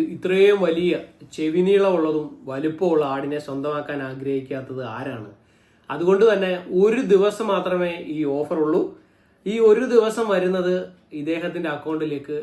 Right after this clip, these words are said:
ലക്ഷക്കണക്കിന് രൂപയാണ്, അതും കേരളത്തിൽ നിന്നും. അപ്പൊ ഈ പരസ്യങ്ങൾ നമ്മുടെ YouTube-ലും Facebook-ലും Instagram-ലും ഒക്കെ വന്നുകൊണ്ടിരിക്കുന്നുണ്ട് തുടർച്ചയായിട്ട്. അപ്പൊ ലക്ഷക്കണക്കിന് രൂപ പോകുന്നത് മലയാളികളുടെയാണ്.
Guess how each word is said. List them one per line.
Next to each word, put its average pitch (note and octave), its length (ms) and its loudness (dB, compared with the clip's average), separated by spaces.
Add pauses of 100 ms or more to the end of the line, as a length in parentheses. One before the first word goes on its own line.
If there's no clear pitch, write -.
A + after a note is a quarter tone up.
(260)
ലക്ഷക്കണക്കിന് C3+ 1040 -10 (100)
രൂപയാണ്, A2+ 420 -8 (500)
അതും C#3 200 -6 (460)
കേരളത്തിൽ D#3 540 -4 (100)
നിന്നും. A2 200 -12 (680)
അപ്പൊ D3+ 100 -10 (140)
ഈ A3 40 -2 (160)
പരസ്യങ്ങൾ F#3 500 0 (160)
നമ്മുടെ D#3 260 -2 (320)
YouTube-ലും D3+ 580 -2 (340)
Facebook-ലും C#3+ 760 -6 (200)
Instagram-ലും D#3 920 -2
ഒക്കെ D3 180 -10 (300)
വന്നുകൊണ്ടിരിക്കുന്നുണ്ട് C3+ 920 -8 (120)
തുടർച്ചയായിട്ട്. C#3 680 -6 (400)
അപ്പൊ - 200 -10
ലക്ഷക്കണക്കിന് F#3 760 -2
രൂപ D#3 100 -2 (160)
പോകുന്നത് D3 280 -4 (140)
മലയാളികളുടെയാണ്. D3+ 800 -2